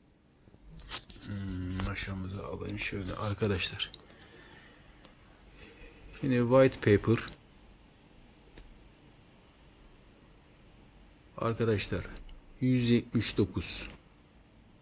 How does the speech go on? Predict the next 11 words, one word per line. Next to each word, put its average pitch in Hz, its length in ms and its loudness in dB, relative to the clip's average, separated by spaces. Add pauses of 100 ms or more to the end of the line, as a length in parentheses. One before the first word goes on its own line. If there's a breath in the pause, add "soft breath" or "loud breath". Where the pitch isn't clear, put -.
(880)
Watermark 113 640 2
inverter. 101 540 4 (180)
Ters 120 300 0
filigran 101 540 2 (240)
on 127 340 6
bir 117 180 6
bin 120 220 6
beş 113 240 4
yüz - 180 -2
sterlin 85 480 0
katalog. - 640 -6